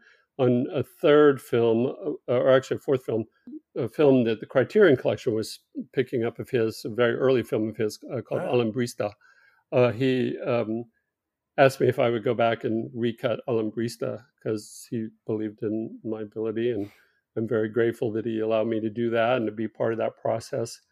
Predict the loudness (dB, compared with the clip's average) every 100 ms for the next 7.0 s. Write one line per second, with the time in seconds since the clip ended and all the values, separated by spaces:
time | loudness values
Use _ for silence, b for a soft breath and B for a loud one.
0 | _ _ _ _ 0 6 10 10 8 6
1 | 8 8 8 8 6 2 b b b _
2 | -6 0 2 2 4 4 2 -2 -2 -2
3 | -2 -8 -2 4 6 6 2 -4 0 2
4 | 0 -4 -8 _ -20 -20 _ _ _ -6
5 | -2 -2 -2 0 4 4 4 0 2 2
6 | 0 -6 -14 -14 -6 -2 -2 0 2 0